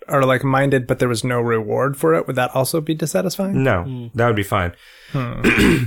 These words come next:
Speaker 2: <clears throat> What I kinda want is there to be a, a P V E version of it that isn't the A I.
Speaker 3: The
Speaker 2: Like, the,
Speaker 3: puzzle,
Speaker 2: their A I.
Speaker 3: puzzle boss kind of thing?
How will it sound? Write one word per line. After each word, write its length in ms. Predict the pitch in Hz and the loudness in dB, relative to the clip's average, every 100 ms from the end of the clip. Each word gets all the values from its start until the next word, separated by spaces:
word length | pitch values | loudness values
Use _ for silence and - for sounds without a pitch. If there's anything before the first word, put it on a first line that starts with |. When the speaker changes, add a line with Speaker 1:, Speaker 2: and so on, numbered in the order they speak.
| - | -6
Speaker 2:
<clears throat> 80 | _ - - | _ -20 -4
What 160 | 190 240 | 4 4
I 80 | 208 | 4
kinda 320 | 180 196 202 | 2 4 6
want 200 | 147 131 | 4 2
is 140 | 107 | 2
there 140 | 120 117 | 2 2
to 100 | 110 | 2
be 380 | 110 104 101 - | 0 2 0 0
a, 200 | 101 - - | -4 -6 -10
a 300 | 101 101 95 - _ _ - 117 - | -4 -2 -4 -8 _ _ -16 -16 -10
P 180 | - 120 | -4 -2
V 160 | 107 107 | 0 0
E 200 | - 123 | 2 2
version 360 | 107 101 101 | 2 0 0
of 120 | 98 92 | 0 -2
it 120 | 95 | -2
that 180 | 104 104 | -2 0
isn't 400 | 113 107 98 - | 0 2 -2 -2
the 420 | 95 92 87 - _ - | 0 0 0 -4 _ -4
A 180 | 104 92 | 0 2
I. 540 | 92 90 87 90 90 _ _ _ _ _ - _ | 2 0 -2 -4 -8 _ _ _ _ _ -20 _
Speaker 3:
The 80 | 123 | -16
Speaker 2:
Like, 320 | - - 208 | -8 2 4
the, 80 | 190 | 4
Speaker 3:
puzzle, 100 | 175 | 0
Speaker 2:
their 220 | 151 208 | 0 2
A 160 | 208 180 151 | 2 0 -2
I. 20 | |
Speaker 3:
puzzle 220 | 139 135 | -6 -6
boss 320 | 139 143 139 - | -6 -6 -8 -8
kind 220 | 143 139 | -8 -10
of 60 | - | -10
thing? 280 | 143 143 | -10 -12